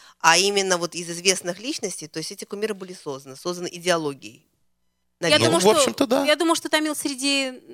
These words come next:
Speaker 2: людей нашего поколения очень много было у нас кумиров, мы, может быть, не осознавали это среди наших близких. Например, каждый, я думаю, из нас может вспомнить там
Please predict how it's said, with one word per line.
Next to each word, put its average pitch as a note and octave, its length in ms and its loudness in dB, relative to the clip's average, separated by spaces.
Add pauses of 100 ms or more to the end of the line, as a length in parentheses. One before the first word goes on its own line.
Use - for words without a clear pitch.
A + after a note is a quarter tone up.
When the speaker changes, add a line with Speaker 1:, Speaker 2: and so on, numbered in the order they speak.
(240)
Speaker 2:
людей C4+ 260 -2
нашего D4+ 280 2
поколения C#4 380 -6
очень C#4 200 -8
много C4+ 220 -2
было B3+ 240 -4 (460)
у C4 60 -6
нас C4 240 4
кумиров, F4+ 420 0
мы, D4 80 -4
может D4 180 -2
быть, D4 120 -10
не C#4+ 80 -2
осознавали C4+ 500 -2
это D#4 140 -8
среди C4+ 320 -8
наших C4+ 320 -2
близких. A3 420 -16
Например, B3 400 -12 (440)
каждый, C#4+ 340 2
я B3 60 4
думаю, A#3+ 260 -6
из A#3+ 40 -8
нас C4 200 -2
может A#3 180 -12
вспомнить A#3+ 320 -8
там - 180 -2